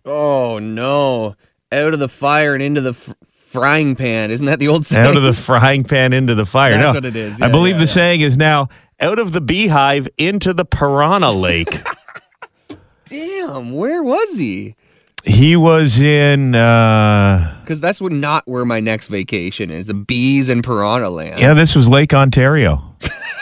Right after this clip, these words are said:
Speaker 1: <laughs>
Speaker 2: Just kidding. Imagine.
Speaker 1: Yeah,
Speaker 2: That's
Speaker 1: yeah.
Speaker 2: the plot of a horror movie.
Speaker 1: <laughs>
Speaker 2: John Tory refuses to close <laughs> down the shoreline.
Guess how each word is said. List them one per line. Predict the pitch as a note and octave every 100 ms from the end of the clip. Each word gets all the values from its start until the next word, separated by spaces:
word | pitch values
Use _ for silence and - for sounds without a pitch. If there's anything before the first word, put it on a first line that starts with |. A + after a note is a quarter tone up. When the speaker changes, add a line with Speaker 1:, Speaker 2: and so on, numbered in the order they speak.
| G#5
Speaker 1:
<laughs> | - - - - - - -
Speaker 2:
Just | E2 -
kidding. | - D2 D2 - - _ - - _ - _ _ _ _ - E3 E3 -
Imagine. | A#2+ A2 C#2+ C#2+ F#2 A2 C3+ -
Speaker 1:
Yeah, | C#3 C3+ C3 A#2 G#2 G#2+
Speaker 2:
That's | A2
Speaker 1:
yeah. | A2+ G#2+
Speaker 2:
the | A#2+
plot | G#2+ A2+
of | A#2
a | A#2+
horror | A#2+ C3+ C#3 C#3
movie. | C3+ C3+ C3 C#3 C3 - - -
Speaker 1:
<laughs> | C4 - C4+ _ _ _ _ - - G3+ G3
Speaker 2:
John | F#3 B2+ C#3
Tory | C3+ D#3 D#3 D#3+ D3
refuses | C3+ C3+ - D#3 F3 D#3 D#3 C3
to | C#3
close | B2+ D#3 D#3+ F3+ B2+ -
<laughs> | -
down | F3+ - F#3+ E3+ D3 D#3+ - D#4+ - A#3+ D#3 B2+
the | C3 F3+
shoreline. | D#3+ F3 F3 F#3 E3+ D#3 D3 C#3+